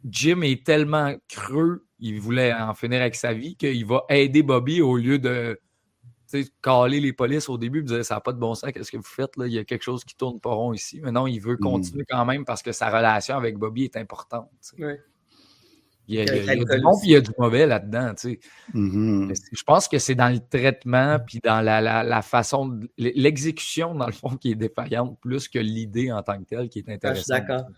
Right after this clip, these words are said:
Speaker 3: L'histoire, elle est bonne. Tu sais, c'est pas une mauvaise histoire. C'est
Speaker 1: Mhm.
Speaker 3: qu'il amène, comme tu dis, il amène tellement de personnages. À un moment donné, il y a tellement de personnages qui essaient de s'approcher du vaisseau. Tu sais, comme le journaliste. Euh, c'est, c'est, il y en a plein, puis à un moment donné, t'aurais pu pas parler d'eux parce que t'as l'impression comme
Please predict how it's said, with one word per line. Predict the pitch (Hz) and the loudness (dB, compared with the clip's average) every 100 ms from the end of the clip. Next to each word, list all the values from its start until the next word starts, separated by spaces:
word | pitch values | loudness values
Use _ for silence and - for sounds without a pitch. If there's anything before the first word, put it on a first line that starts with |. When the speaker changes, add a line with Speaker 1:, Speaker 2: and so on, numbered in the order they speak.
| _ | _
Speaker 3:
L'histoire, | 160 - 214 294 | -10 0 2 2
elle | 156 | 0
est | |
bonne. | 127 143 170 170 123 107 _ _ _ | 0 0 0 0 -6 -12 _ _ _
Tu | 196 | -4
sais, | 196 | -4
c'est | |
pas | - 185 240 208 | -4 0 2 2
une | 147 | -2
mauvaise | 143 143 175 196 | -2 2 2 2
histoire. | 139 131 - 151 165 147 _ _ - - | -2 -8 -4 -4 -4 -8 _ _ -20 -8
C'est | 117 | -2
Speaker 1:
Mhm. | |
Speaker 3:
qu'il | 123 | 4
amène, | 165 180 202 | 4 4 0
comme | 180 | -2
tu | 165 202 | -6 -4
dis, | |
il | 202 | -2
amène | 175 | -2
tellement | 175 262 339 | -2 -6 -4
de | |
personnages. | - 160 170 160 220 | -2 0 0 0 0
À | 202 | -2
un | |
moment | 165 | -4
donné, | 165 | -4
il | 320 | -2
y | |
a | |
tellement | 190 247 | -2 -2
de | 294 | -2
personnages | 196 196 247 | -2 -2 -2
qui | 156 | -2
essaient | - | -2
de | 226 | 0
s'approcher | 180 - 156 196 | 0 0 -2 -2
du | 160 | -2
vaisseau. | 147 143 - 254 | -2 -2 -4 -8
Tu | - - - - | -10 -20 -20 -8
sais, | 226 | -2
comme | 202 | 4
le | 165 | 4
journaliste. | 165 175 175 175 170 165 165 - _ - - _ _ | 4 2 4 4 2 0 -4 -12 _ -20 -20 _ _
Euh, | 135 135 - _ - - | -2 -2 -6 _ -20 -16
c'est, | - | -14
c'est, | 151 | -10
il | 175 165 | -10 -4
y | 160 | 0
en | |
a | 160 160 | 2 2
plein, | 196 | 0
puis | 311 | 0
à | 190 | 0
un | |
moment | 170 175 | -2 -2
donné, | 330 | -2
t'aurais | - 175 170 - _ - | 0 2 0 -2 _ -12
pu | 403 - | -12 -4
pas | 208 | -4
parler | 220 165 143 143 | -2 -2 -2 -6
d'eux | 147 233 | -2 -4
parce | 240 156 | -4 -8
que | - | -12
t'as | - 185 | -2 4
l'impression | 165 175 180 302 | 4 4 -4 -8
comme | 311 190 190 | 0 0 0